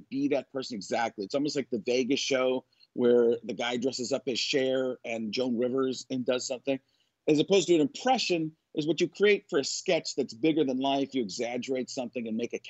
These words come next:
character out of them. So, uh, most people use them interchangeably. I'm just kind of a snob in those terms, uh, but, but it's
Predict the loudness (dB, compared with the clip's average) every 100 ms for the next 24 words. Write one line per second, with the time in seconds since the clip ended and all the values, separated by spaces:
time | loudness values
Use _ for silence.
0 | -4 -4 -4 -8 -8 -8 -10 -18 -20 _
1 | _ 0 4 6 4 0 _ _ _ -6
2 | 0 2 2 2 0 2 0 0 -2 -2
3 | -2 -4 -4 -4 -2 0 0 -4 -12 -10
4 | -8 -6 -4 -4 -6 -8 -6 -4 -2 -2
5 | -4 -4 -2 -2 -6 -8 -8 -8 -10 -6
6 | -2 -2 -4 -4 -4 0 0 0 -6